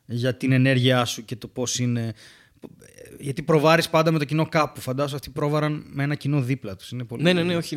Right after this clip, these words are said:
Speaker 2: Και γίνεται κάθε φορά αυτό.
Speaker 1: Ναι.
Speaker 2: Και στο λένε από πριν για την παράσταση ότι είναι έτσι, να το ξέρετε. Γιατί
Speaker 1: Και δεν ήθελα πολύ να το κάνω. Θέλω να κάνω ένα stand-up έτσι. Έχω κάνει ένα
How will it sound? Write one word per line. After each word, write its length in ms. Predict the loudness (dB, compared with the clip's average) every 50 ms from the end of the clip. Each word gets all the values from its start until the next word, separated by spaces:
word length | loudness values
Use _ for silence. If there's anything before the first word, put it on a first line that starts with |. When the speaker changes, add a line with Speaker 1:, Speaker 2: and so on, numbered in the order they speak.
| -6
Speaker 2:
Και 100 | -4 -4
γίνεται 240 | -2 0 0 -2 -2
κάθε 240 | -2 -4 -6 -6 -6
φορά 240 | -8 -6 -4 -2 -4
αυτό. 380 | -4 -6 -6 -8 -8 -8 -10 -12
Speaker 1:
Ναι. 320 | -12 -12 -12 -10 -12 -14 -8
Speaker 2:
Και 100 | -2 -2
στο 140 | -2 0 2
λένε 120 | 0 0 0
από 160 | 0 -2 -2
πριν 200 | 0 2 2 2
για 100 | 0 -2
την 100 | -4 -4
παράσταση 380 | -4 -2 -2 -2 -4 -6 -10 -10
ότι 100 | -10 -8
είναι 140 | -6 -4 -4
έτσι, 200 | -4 -6 -6 -10
να 80 | -10
το 100 | -10 -12
ξέρετε. 440 | -10 -8 -6 -4 -4 -4 -6 -8 -10
Γιατί 560 | -12 -12 -14 -16 -14 -16 -14 -14 -14 -16 -10 -4
Speaker 1:
Και 120 | -4 -2
δεν 140 | 0 0 -2
ήθελα 220 | 0 0 0 -2 0
πολύ 140 | 0 0
να 60 | 0 0
το 80 | 0
κάνω. 160 | -2 -2 -4
Θέλω 160 | -2 -2 -2 -2
να 60 | -2
κάνω 120 | -2 -2
ένα 120 | -2 -2 -4 -2
stand-up 300 | -2 -2 -2 -2 -2 -4
έτσι. 180 | -6 -6 -4 -4
Έχω 160 | -2 -2 0 2
κάνει 280 | 4 4 6 6 6
ένα 160 | 6 4 2